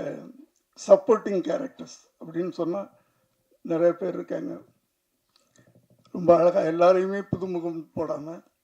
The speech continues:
சப்போர்ட்டிங் தான் ரொம்ப முக்கியம். ஒருத்தனை தூக்கி நிறுத்தணும்னா பக்கத்துல இருக்கவங்கெல்லாம் சேர்ந்தானே தூக்கி நிறுத்தணும்.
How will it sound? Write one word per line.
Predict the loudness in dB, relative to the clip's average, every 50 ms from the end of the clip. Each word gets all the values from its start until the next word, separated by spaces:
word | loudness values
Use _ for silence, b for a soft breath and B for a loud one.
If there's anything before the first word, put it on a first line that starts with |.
| _ _ _ _ _ _ _ _ _ _ _ _ _ _ _ _ 0
சப்போர்ட்டிங் | 2 2 4 6 4 4 4 2 -2 -2 0 2
தான் | 2 2 2
ரொம்ப | 0 -4 -4 -6
முக்கியம். | -8 -10 -12 -12 -6 -6 -4 -4 -6 -12 -18 -20 _ _ _ _ _ _ _ _ _ _ _ _ _ _ _ _ _ _ _ _ _ _ _ _ _ _ _ -16
ஒருத்தனை | -12 -12 -12 -10 _ -4 -4 -4 0 2
தூக்கி | 0 0 0 -2 0
நிறுத்தணும்னா | 2 2 2 2 0 -2 -2 -2 0 0 -2 -2 -2
பக்கத்துல | -2 -2 -2 -4 -4 -4 -4 -4 -4
இருக்கவங்கெல்லாம் | -4 -6 -6 -8 -6 -6 -4 -4 -6 -6 -8 -8 -6
சேர்ந்தானே | -6 -4 -4 -4 -6 -6 -8 -8 -10
தூக்கி | -12 -16 -16 -14 -14 -16
நிறுத்தணும். | -16 -16 -18 _ _ -20 -20 -20 -20